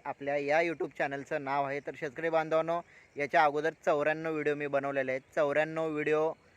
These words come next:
माझे सर्व फक्त आवाजात होते. कांदा लिलाव मी दाखवत होतो, व्हिडिओ through दाखवत होतो, कांदा लिलाव दाखवत होतो.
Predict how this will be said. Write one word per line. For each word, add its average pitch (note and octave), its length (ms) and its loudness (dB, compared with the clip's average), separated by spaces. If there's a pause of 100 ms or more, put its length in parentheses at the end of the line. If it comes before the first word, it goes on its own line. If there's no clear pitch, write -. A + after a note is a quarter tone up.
(260)
माझे C#3+ 280 0
सर्व F3 460 4 (420)
फक्त E3+ 220 -6 (180)
आवाजात D#3+ 460 4
होते. D#3+ 280 0
कांदा D3+ 380 0
लिलाव D#3 280 2
मी D#3 320 -6 (260)
दाखवत D3 380 2
होतो, D3 220 -2
व्हिडिओ C#3+ 300 0
through D3+ 240 -4
दाखवत C#3 320 0
होतो, C3+ 220 -6
कांदा C#3 340 -2
लिलाव C#3+ 280 0
दाखवत C3+ 320 -2
होतो. C3+ 300 -6